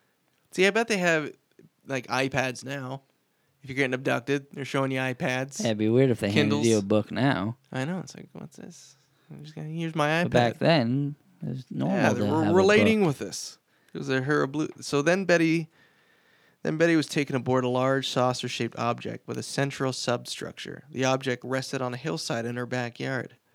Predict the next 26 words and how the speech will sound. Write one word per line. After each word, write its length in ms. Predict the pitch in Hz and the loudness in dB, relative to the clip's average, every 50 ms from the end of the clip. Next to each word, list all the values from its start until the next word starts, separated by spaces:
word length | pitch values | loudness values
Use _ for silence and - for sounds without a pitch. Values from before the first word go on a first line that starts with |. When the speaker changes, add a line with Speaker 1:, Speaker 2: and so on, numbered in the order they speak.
| _ _ _ _ _ _ | _ _ _ _ _ _
Speaker 1:
The 80 | _ _ | _ _
craft 320 | - - 135 131 127 - | -2 0 0 0 0 0
then 200 | - 143 147 160 | 0 0 0 0
took 200 | - 165 156 - | -2 -4 -2 0
off 300 | 156 147 139 139 135 - | 2 2 2 2 -2 -4
and 100 | 127 127 | -4 -4
merged 400 | 127 131 139 147 151 147 139 - | -2 0 2 2 2 0 -2 -6
with 160 | - 123 120 131 | -8 -6 -4 -4
a 60 | 127 | -2
larger 340 | 131 139 139 135 131 120 110 | 0 2 0 0 0 -4 -8
craft, 540 | - - 110 104 92 82 - - - - _ _ _ _ _ _ _ _ - | -8 -8 -8 -6 -8 -8 -10 -14 -18 -20 _ _ _ _ _ _ _ _ -10
where 100 | 117 117 | -8 -6
Betty 280 | 113 113 117 123 131 | -4 -2 -2 -2 -2
was 100 | 123 113 - | -2 -4 -6
subjected 540 | - 120 120 - 127 123 123 - - 123 113 | -10 -12 -8 -4 -4 -4 -4 -4 -8 -10 -10
to 80 | - | -12
probing 540 | - - - 143 151 151 120 113 87 - - | -6 0 2 4 4 4 2 -2 -6 -14 -16
with 160 | - - - - | -18 -14 -12 -12
a 60 | 123 | -10
variety 480 | 117 120 123 127 131 135 143 143 135 | -6 -2 0 2 4 4 4 2 2
of 100 | 139 131 | 0 -2
instruments, 640 | 131 127 123 - 117 113 113 110 - - - - - | -4 -6 -6 -6 -8 -10 -10 -12 -14 -18 -20 -20 -16
including 480 | - - 131 - 143 147 143 139 135 139 | -16 -12 -8 -4 -4 -2 -2 -2 0 2
one 180 | 147 156 165 | 2 2 2
she 160 | 175 - 156 135 | 2 0 -4 -2
called 380 | - 147 139 139 143 139 139 | 0 0 2 2 0 -2 -4